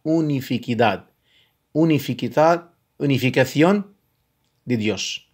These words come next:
Tawhidillahi tabaraka wa ta'ala. El propósito de este sura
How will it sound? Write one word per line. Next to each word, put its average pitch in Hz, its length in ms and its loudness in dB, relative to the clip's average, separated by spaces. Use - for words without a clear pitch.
Tawhidillahi 120 720 2
tabaraka 104 520 -4
wa 90 120 -10
ta'ala. - 280 -20
El 107 160 -4
propósito 170 960 2
de 110 240 -2
este 147 340 4
sura 175 560 0